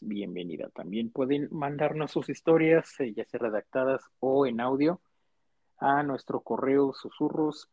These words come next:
punto noche dos mil veintiuno arroba gmail punto com.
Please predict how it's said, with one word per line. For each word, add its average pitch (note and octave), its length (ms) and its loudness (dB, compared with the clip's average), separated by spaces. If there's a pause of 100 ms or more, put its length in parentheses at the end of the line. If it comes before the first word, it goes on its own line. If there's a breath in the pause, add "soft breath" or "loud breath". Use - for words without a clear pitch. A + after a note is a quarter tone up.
punto B2 360 -6
noche C3 440 -4 (440)
dos B2 260 -2
mil A#2+ 200 0
veintiuno D3+ 720 -2 (240)
arroba B2+ 500 0
gmail C3 560 -4
punto A#2 380 -6
com. - 220 -10